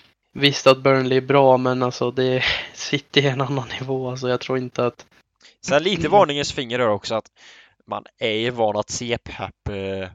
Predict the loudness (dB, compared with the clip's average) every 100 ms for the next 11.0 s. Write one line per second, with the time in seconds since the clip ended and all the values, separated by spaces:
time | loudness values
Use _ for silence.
0 | _ -8 -4 -4 -4 -6 -6 -6 -6 -6
1 | -12 -10 -6 -2 0 0 0 -2 -2 -4
2 | -6 -10 -12 -12 -6 -4 -4 -4 -8 -4
3 | -4 -4 -4 -6 -6 -8 -8 -8 -10 -10
4 | -12 -8 -6 -6 -8 _ -20 -20 -10 0
5 | 0 0 -2 -2 -2 -4 0 0 0 0
6 | -8 -20 -20 _ -4 -2 2 2 2 0
7 | -6 -4 -6 -4 -6 -6 -4 -6 -6 -6
8 | -6 -10 -6 -6 -8 -8 -6 -2 -4 -6
9 | _ _ _ 2 8 8 8 4 -2 0
10 | 2 4 2 -2 -4 -2 0 0 0 -4